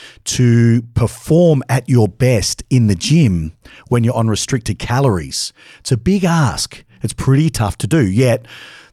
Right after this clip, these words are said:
the sixteen weeks getting ready for a bodybuilding contest, that's what I'm doing. And it, it really, it's a real mind game. It's, it's a mind game way more than a physical game.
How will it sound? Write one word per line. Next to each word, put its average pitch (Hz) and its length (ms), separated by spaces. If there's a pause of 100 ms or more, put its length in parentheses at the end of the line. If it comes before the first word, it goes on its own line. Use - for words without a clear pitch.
(120)
the 107 480
sixteen 117 520
weeks 104 220
getting 104 180
ready 98 160
for 98 140
a 85 40
bodybuilding 123 400
contest, 92 380
that's 101 240
what 92 400 (220)
I'm 87 300
doing. 92 460 (540)
And 95 580 (140)
it, 104 180
it 113 160
really, 113 540
it's - 160
a 107 80
real 101 280
mind 117 340
game. 82 260
It's, 98 300
it's 104 220
a 92 40
mind 87 480
game 87 260
way 110 360
more 92 200
than 82 140
a 78 60
physical 80 320
game. 80 340